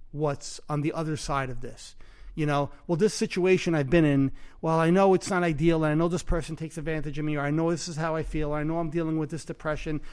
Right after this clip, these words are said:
or I know I've been dealing with this anxiety." And instead of suffering in silence, I challenge you, ask yourself, "Is there a better way?" And the answer to that is, yes, there is a better way. The answer isn't sunshine and rainbows. The answer is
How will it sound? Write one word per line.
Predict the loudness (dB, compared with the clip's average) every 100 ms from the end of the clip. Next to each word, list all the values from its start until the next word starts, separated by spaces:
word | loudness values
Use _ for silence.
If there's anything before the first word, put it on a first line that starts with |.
| -8
or | -4
I | -2
know | 0
I've | 0
been | 0
dealing | 0 0
with | 0
this | -2
anxiety." | -2 -2 0 -2 -2
And | -2
instead | -2 -4
of | -4
suffering | -4 -4 -6 -8
in | -8
silence, | -6 -2 -2 -2 -6 -8 -10 -10 -12 -16 -20 -20 -20 -14 -10
I |
challenge | -6 -2 0 0 -2
you, | -6 -2
ask | 0 0 -2
yourself, | -4 -2 -4 -4 -8 -6
"Is | -2
there | 0 0
a |
better | 0 0 -2
way?" | -2 -4 -6
And | -8 -8
the | -4
answer | -2 0 -2
to | -4
that | -4 -2 -4
is, | -6 -10 -14 -16 -20 -16
yes, | -10 -8 -8
there | -6 -4
is | -4
a |
better | -6 -6 -6
way. | -8 -12 -12
The | -10 -2
answer | -2 0 2
isn't | 2 4 2 0 -6 -16 -20 -20 -12
sunshine | 0 2 2 2 2
and | 2 4
rainbows. | 6 6 4 -4 -8 -10
The | -10 -8
answer | -6 -6 -6 -6
is | -4 -2 -4